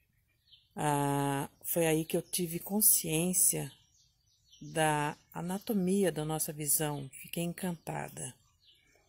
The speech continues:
Só que com essas informações eu vi que eu estava prestes a cometer uma,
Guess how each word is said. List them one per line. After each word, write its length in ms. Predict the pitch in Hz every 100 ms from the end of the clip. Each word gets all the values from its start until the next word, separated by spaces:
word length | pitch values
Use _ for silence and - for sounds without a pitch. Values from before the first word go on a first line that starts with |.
| _ _ _ _ - - - -
Só 200 | - 139
que 100 | -
com 120 | 156
essas 240 | 143 147
informações 800 | 160 - 165 165 165 - 165 165
eu 100 | 185
vi 300 | 170 165 170
que 320 | 170 - 185
eu 100 | 180
estava 440 | 190 - 170 160 165
prestes 400 | - 160 151 -
a 40 |
cometer 560 | 160 165 165 160 160 156
uma, 320 | 165 165 175